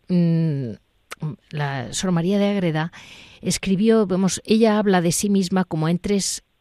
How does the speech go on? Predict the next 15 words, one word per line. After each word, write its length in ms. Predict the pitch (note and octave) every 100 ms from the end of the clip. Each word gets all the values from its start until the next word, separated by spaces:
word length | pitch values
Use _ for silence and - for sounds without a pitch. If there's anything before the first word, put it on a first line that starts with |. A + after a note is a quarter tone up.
| -
etapas. 640 | D#3 E3 - C3 - - -
Usted 220 | F#3 - G3+
me 80 |
corrige, 420 | F#3+ E3 D#3+ - F3
madre. 380 | F3+ D3+ C3 - - - - -
La 160 | - F3+
primera 340 | G3+ G#3 B3
es 100 | B3
lo 60 | A#3
que 140 | G#3+
ella 200 | G3+ G#3
llama 280 | F#3+ G3 F#3+
de 100 | E3
sí 200 | - A3+
misma 420 | G#3 F3+ D#3 C#3+